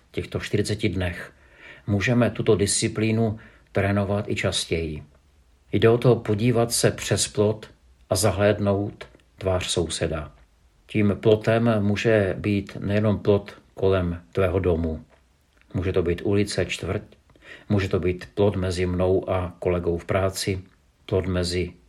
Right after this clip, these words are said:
člověkem jiného názoru, pletí, náboženství, rasy. Tou almužnou překračujeme komfortní a vytvořenou hranici,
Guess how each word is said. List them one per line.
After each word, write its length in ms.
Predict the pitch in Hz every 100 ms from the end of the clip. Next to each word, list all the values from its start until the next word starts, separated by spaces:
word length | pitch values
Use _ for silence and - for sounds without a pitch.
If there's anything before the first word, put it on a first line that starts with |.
| _ _
člověkem 680 | - - 98 92 90 95 85
jiného 340 | 90 87 85
názoru, 640 | 87 90 90 90 90 80 - _ -
pletí, 360 | 95 92 - 90
náboženství, 760 | 90 87 92 87 82 - 87
rasy. 400 | 90 90 - 82 - _ _ _ -
Tou 160 | 123 120
almužnou 560 | 120 139 127 143 135 131
překračujeme 840 | - 123 - 127 - 139 131 120
komfortní 880 | - 113 107 - 117 110 113 117 107
a 80 | 101
vytvořenou 600 | 101 104 104 107 104 104
hranici, 680 | 98 95 95 92 98 98